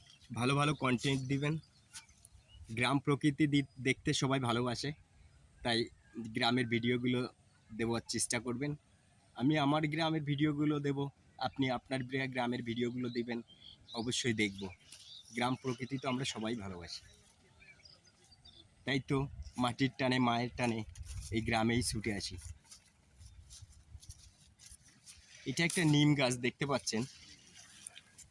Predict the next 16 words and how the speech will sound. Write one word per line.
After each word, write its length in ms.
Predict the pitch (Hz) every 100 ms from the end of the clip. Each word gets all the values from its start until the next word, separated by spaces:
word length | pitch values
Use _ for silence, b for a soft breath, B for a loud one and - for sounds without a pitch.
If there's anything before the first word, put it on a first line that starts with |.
| -
এখানে 240 | 139 151
ছায়া 320 | - 117 123
দিচ্ছে। 340 | 127 107 - 101
এই 1200 | - - _ - _ - - - - _ _ -
যে 80 | 127
পুরো 300 | - 123 113
দেখুন 260 | 107 143
কত 240 | 120 113 110
সুন্দর 360 | - 113 113
একটা 220 | 107 - 101
নিম 240 | 101 95
গাছ। 300 | 95 123 - - - - - _ _ 226 - - - - - 226 - 330 480 - - _ _ 392 381 _ _ 494 440 440 - - 403 403 480 427 320 320 330 339 349 - - _ _ _ _ _ - -
সুন্দর 340 | - 165 185
একটা 220 | 190 - 180
পরিবেশ 380 | 160 170 170 143
যেখানে, 440 | 147 156 160 151